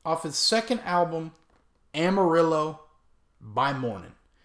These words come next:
Uh, George Strait grew up right outside San Antonio, so that's my pick. Memphis. I was debating whether to go with, uh, to counter, um,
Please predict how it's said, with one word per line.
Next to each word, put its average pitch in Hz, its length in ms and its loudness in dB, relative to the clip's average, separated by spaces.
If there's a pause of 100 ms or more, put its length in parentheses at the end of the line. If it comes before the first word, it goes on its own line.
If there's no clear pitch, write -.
(440)
Uh, 147 400 0
George 185 280 2
Strait 190 520 0
grew 180 200 4
up - 420 0 (760)
right 240 160 6
outside 214 340 2
San 214 200 0
Antonio, 208 500 -2
so - 160 -6
that's 196 160 -4
my 180 180 2
pick. - 380 -4 (960)
Memphis. 180 680 0 (1200)
I 196 100 4
was 226 180 2
debating 233 440 4
whether 220 240 0
to 196 120 -6
go 196 480 0
with, 180 400 -2
uh, 175 380 -2 (580)
to 180 100 -8
counter, 190 760 -4 (1200)
um, 165 420 -2